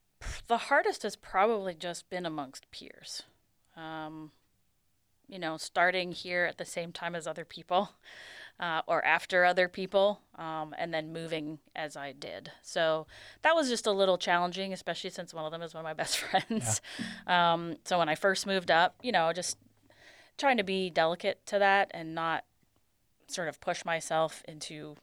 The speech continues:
Speaker 1: you know, a sup-, as a superior, you know, trying to just stay kind of level about that. And then just, you know, dealing with, that's, that's been the hardest part,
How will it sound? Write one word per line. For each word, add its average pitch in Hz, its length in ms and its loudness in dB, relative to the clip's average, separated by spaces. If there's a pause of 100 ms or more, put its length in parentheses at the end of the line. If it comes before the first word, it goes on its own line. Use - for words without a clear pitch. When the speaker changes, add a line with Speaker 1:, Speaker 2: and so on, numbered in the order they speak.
(280)
Speaker 1:
you 175 100 -12
know, 143 240 -6 (800)
a 165 40 -8
sup-, - 220 -2 (180)
as 180 140 2
a 160 60 0
superior, 160 800 -2
you 196 100 -10
know, 160 120 2
trying 180 200 0
to 175 60 -6
just 156 180 -4
stay 160 420 0
kind 156 160 -8
of 147 100 -12
level 156 460 -4
about 170 280 -4
that. 170 340 2
And 180 160 -2
then 180 200 4
just, 180 260 -4 (960)
you 175 80 -12
know, 151 200 -4 (160)
dealing 170 300 -4
with, 156 340 -6 (160)
that's, 277 240 2 (120)
that's - 240 2
been 165 120 -12
the 151 60 -10
hardest - 300 -14
part, 143 220 -6